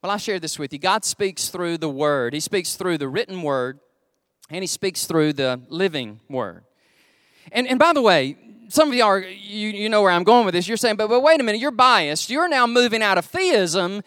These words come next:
into Christianity." Well, take a look around. This is not a mosque, <laughs> okay? This is not a Buddhist temple. And by the way, if you're interested in Buddhism or Islam, I encourage you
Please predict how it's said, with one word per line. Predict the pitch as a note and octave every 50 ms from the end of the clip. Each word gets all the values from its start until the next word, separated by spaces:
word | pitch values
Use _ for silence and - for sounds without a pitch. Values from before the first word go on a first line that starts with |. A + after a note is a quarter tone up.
| _ - - -
into | - C#4+ D4+ D#4 D4+ D4 - - D4 C4+ A#3+ A#3 A3+ A3+ A3 G#3+ G3 - _ _
Christianity." | - - - - D4 - - - - B3+ B3 A#3 A#3 A3+ G#3 F3+ E3+ - - G2+ F#2+ F#2 _ _ _ _ _ _ _ _ _
Well, | F#3+
take | - - G4 G#4 -
a | G4+
look | G4+ G4+ G4 -
around. | E4+ D4 D4 D#4 D#4+ D#4+ C#4+ G#3+ D#3+ A#2 A#2 E3
This | E4+ -
is | D#4 A#3+
not | B3 C4 D#4+ C#4+
a |
mosque, | A3 G#3 A3 D4 E4 C#4 B3 C4 D4+ - - - - - - -
<laughs> | - -
okay? | G#3+ - - - A#3+ - _ - F4+ - _ _ _ _ _ _ _ _ _ _ _
This | - F4+ F4+
is | D4 A3+
not | B3 B3+ D4+ E4+
a | C4+ G#3
Buddhist | F3+ C4+ F4 E4+ B3+ - - -
temple. | - D4 F4 - - F3 D3 C#3 F3+ A#3 A3+ _ _ _ _ _ _ _ _ _
And | - A#3
by | C4 F4 G#4 G#4
the | F#4
way, | D#4 E4 F#4+ G4 D#4
if | A#3+ -
you're | D4 D#4+
interested | D4 D#4+ F4 E4 C#4 A#3+ - B3 B3
in | A3 F#3+
Buddhism | - G#3 C#4+ D#4+ B3 A3 G#3 G3 A3+ A3+ G#3+
or | G3+ G3
Islam, | A#3+ C#4+ - - A3+ G#3 G3+ G3+ -
I | A#3 E4 G4
encourage | F4 A#3+ - - - C4 D#4 F4 F4 D#4 A3+ F3 -
you | E3 C3+ A#2 A2